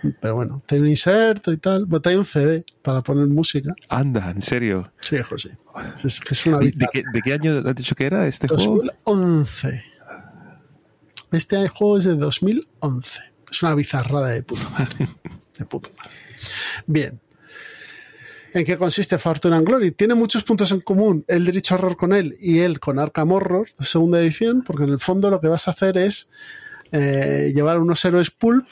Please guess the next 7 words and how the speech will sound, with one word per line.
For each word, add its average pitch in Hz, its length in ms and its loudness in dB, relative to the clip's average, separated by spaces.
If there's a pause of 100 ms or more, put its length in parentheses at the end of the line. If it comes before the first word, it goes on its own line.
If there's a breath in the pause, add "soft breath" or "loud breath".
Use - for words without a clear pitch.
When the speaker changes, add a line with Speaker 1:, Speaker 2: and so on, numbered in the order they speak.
(260)
Speaker 1:
que 135 100 -2
son 151 360 0
señores 160 400 2
vestidos, 185 640 2 (140)
disfrazados, 170 800 0
<laughs> - 40 -4 (2250 loud breath)
eh, 151 800 2